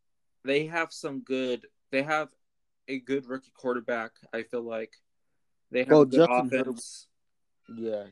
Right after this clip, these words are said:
Speaker 1: I feel like the defense needs a little bit more help. But other than that, I feel like this one's gonna be a close game. Uh, I don't really know who's gonna win this game. Like,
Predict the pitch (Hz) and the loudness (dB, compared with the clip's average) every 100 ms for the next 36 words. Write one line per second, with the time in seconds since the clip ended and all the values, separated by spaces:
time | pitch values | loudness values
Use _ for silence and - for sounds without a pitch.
0 | - 123 160 160 143 117 131 131 135 139 | -6 -4 -2 -2 -4 -4 -4 -4 -10 -10
1 | 131 127 120 120 120 110 113 139 - _ | -4 0 0 -2 -8 -4 0 0 -2 _
2 | _ _ _ _ _ _ _ _ _ 127 | _ _ _ _ _ _ _ _ _ 0
3 | 127 135 147 131 120 117 113 - _ _ | 0 0 -2 -2 0 0 0 -4 _ _
4 | _ - 120 123 135 123 127 127 123 117 | _ -6 -6 -4 -4 -4 -6 -8 -10 -8
5 | 113 110 - 123 - 120 113 110 110 117 | -4 -4 -2 -2 -2 -8 -8 -8 -10 -14
6 | _ _ _ _ _ - 120 123 123 120 | _ _ _ _ _ -6 -4 -2 -4 -4
7 | 113 - 120 135 139 131 127 123 127 120 | -6 -6 -2 -2 -2 -6 -6 -6 -6 -6
8 | 113 107 110 107 - 110 107 101 98 | -8 -6 -6 -8 -6 -4 -4 -4 -6